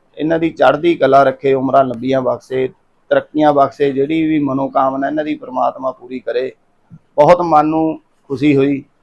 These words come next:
ਤੇ ਹੁਣ ਇਹਨੂੰ ਅਸੀਂ ਆਪਣੇ ਡੇਅਰੀ ਫਾਰਮ ਦੇ ਵਿੱਚ ਲੈ ਕੇ ਚੱਲੇ ਆ। ਵੀਡੀਓ ਨੂੰ ਜ਼ਰੂਰ ਅੱਗੇ ਸ਼ੇਅਰ ਕਰਿਓ ਆਪਦਾ ਫਰਜ਼ ਸਮਝ ਕੇ। ਜ਼ਰੂਰ ਇਹੋ ਜਿਹੀ ਗੱਲ ਆ ਜਿਹੜੀ ਸਾਂਝੀ ਕਰਿਆ ਕਰੋ, ਕਿਉਂਕਿ ਆਪਾਂ ਜਿਹੜੀਆਂ ਗਲਤ ਮਲਤ ਵੀਡੀਓ ਨੇ ਬਹੁਤ ਉਹਨਾਂ ਨੂੰ ਸਾਂਝੀਆਂ ਕਰਦੇ ਆ। ਸਾਡੀ ਵੀ ਇਹਦੇ ਵਿੱਚ ਹੌਸਲਾ ਅਫਜ਼ਾਈ ਵੱਧਦੀ ਆ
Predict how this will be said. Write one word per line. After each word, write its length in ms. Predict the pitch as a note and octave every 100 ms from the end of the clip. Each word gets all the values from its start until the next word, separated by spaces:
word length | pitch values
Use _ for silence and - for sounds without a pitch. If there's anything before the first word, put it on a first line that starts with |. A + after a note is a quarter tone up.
| -
ਤੇ 60 | C#3+
ਹੁਣ 180 | C#3+ D3+
ਇਹਨੂੰ 200 | E3 D3+
ਅਸੀਂ 180 | D3+ C#3+
ਆਪਣੇ 420 | C#3 C#3+ C#3+ C3 _ _ _ _ _ _ _ _ _ _
ਡੇਅਰੀ 220 | B2+ C#3 D#3
ਫਾਰਮ 300 | C#3 C3+ C3+
ਦੇ 100 | C3
ਵਿੱਚ 180 | B2+
ਲੈ 140 | C3 B2
ਕੇ 140 | B2+
ਚੱਲੇ 260 | A#2 A#2+ B2+
ਆ। 100 | B2 _ - - - -
ਵੀਡੀਓ 220 | C#3+ F3
ਨੂੰ 160 | E3+ D#3+
ਜ਼ਰੂਰ 320 | C3 D#3 E3+
ਅੱਗੇ 200 | C#3 D3
ਸ਼ੇਅਰ 300 | D3 C3+ D3+
ਕਰਿਓ 240 | - C3 C3
ਆਪਦਾ 220 | B2 C3+
ਫਰਜ਼ 280 | C3 B2+ B2
ਸਮਝ 300 | C3 C#3 C3+
ਕੇ। 200 | C3+ C3 _ _ _ _ _ B2+
ਜ਼ਰੂਰ 320 | C#3 F#3 F#3+
ਇਹੋ 180 | D#3+ D#3+
ਜਿਹੀ 200 | F3+ E3
ਗੱਲ 200 | C#3+ D3+
ਆ 80 | D3+
ਜਿਹੜੀ 440 | D#3 E3+ D#3+ -
ਸਾਂਝੀ 320 | - C#3 D#3+ F3
ਕਰਿਆ 280 | B2+ B2 C3
ਕਰੋ, 220 | C3+ C#3 - _ _
ਕਿਉਂਕਿ 340 | - D3+ D3+ D3+
ਆਪਾਂ 220 | C#3+ D3+
ਜਿਹੜੀਆਂ 320 | D3 D#3+ D#3+
ਗਲਤ 240 | D3 D3+
ਮਲਤ 240 | D#3 D#3 D3+
ਵੀਡੀਓ 300 | C#3+ D3+ D#3
ਨੇ 100 | D3+
ਬਹੁਤ 260 | C3 B2+ C3
ਉਹਨਾਂ 180 | C#3+ D3
ਨੂੰ 100 | C#3
ਸਾਂਝੀਆਂ 340 | C3+ D3 D3+
ਕਰਦੇ 260 | C3+ B2+ C3+
ਆ। 80 | C3 - _ _ -
ਸਾਡੀ 240 | C#3+ D3+
ਵੀ 100 | E3
ਇਹਦੇ 160 | E3 F3
ਵਿੱਚ 200 | E3 D#3+
ਹੌਸਲਾ 420 | C3+ C3 C3 C#3
ਅਫਜ਼ਾਈ 300 | C3+ C3+ B2+
ਵੱਧਦੀ 380 | B2 A#2 B2+ C#3+
ਆ 100 | B2+